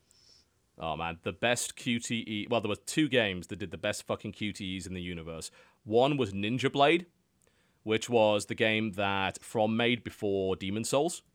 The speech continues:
And it wa-, it's a kind of spectacle fighter where you play as a ninja, but it's got some of the most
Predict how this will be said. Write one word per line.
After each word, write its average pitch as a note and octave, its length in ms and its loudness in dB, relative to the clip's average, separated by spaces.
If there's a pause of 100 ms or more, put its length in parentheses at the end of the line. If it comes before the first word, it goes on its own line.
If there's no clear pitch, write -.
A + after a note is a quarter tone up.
(560)
And G#2+ 120 4
it A2 100 0
wa-, A2 220 0
it's G#2 220 -4
a G2+ 440 2
kind A2+ 180 0
of G2 40 -2
spectacle A2+ 440 -2
fighter A2 520 4
where F#2 280 2
you G#2 160 -6
play A2+ 160 0
as F#2 80 -2
a F#2+ 60 -2
ninja, G#2+ 320 2
but B2+ 100 4
it's C3 100 0
got C#3 140 4
some C#3+ 120 0
of B2 60 -2
the A2 60 4
most G#2+ 220 0